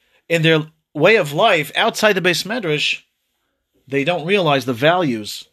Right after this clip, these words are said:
of Torah. So they go about their business, uh, in a way that's against the values of Torah. They conduct their personal life in a way that's not according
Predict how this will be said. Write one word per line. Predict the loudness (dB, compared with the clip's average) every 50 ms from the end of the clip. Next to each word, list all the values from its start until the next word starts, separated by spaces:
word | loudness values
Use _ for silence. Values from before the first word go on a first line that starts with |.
| _ _ _ _
of | -16 -16 -16 -10
Torah. | -10 -8 -8 -8 -10 -10 -12 -16 _ _ _ _ _ _ _ _ _ _ _ _ _ _ _ _
So | -16 -4 -2
they | 0
go | 2 4 4 4
about | 4 2 2
their | 2 -2
business, | -2 -2 -4 -4 -4 -6 -6 -6 -6 -6 -8 -10 -12 _ _ _ _ _ _ _ _ _ _ _ _ _ _ _ _ _ _
uh, | -6 -2 0 0 0 2 0 0 0 -2 -4 -6 -10 _ _ _ _ _ _ _ _ _ _ _ _ _ _ _ _
in | -8 -6
a | -2
way | 2 2 2 4 2
that's | 0 0 -2
against | -2 -2 0 -2 0 0
the | 2
values | 2 4 4 2 0 -2
of | -6 -8
Torah. | -8 -6 -4 -4 -4 -4 -6 -10 -14 _ _ _ _ _ _ _ _ _ _ _ _ _ _ _ _ _ _ _ _ _ _
They | -8 -6
conduct | -4 -2 0 0 0 0
their | 0 -2
personal | 2 4 4 4 4 4 2 2 4
life | 4 4 2 2 0 -2 -10 -18 -20 _ _ _ _ _ _ _
in | -8 -4 -2
a |
way | 2 2 2 2
that's | 2 0 0 0
not | 0 0
according | 0 0 0 0 2 2 0 -4 -6 -12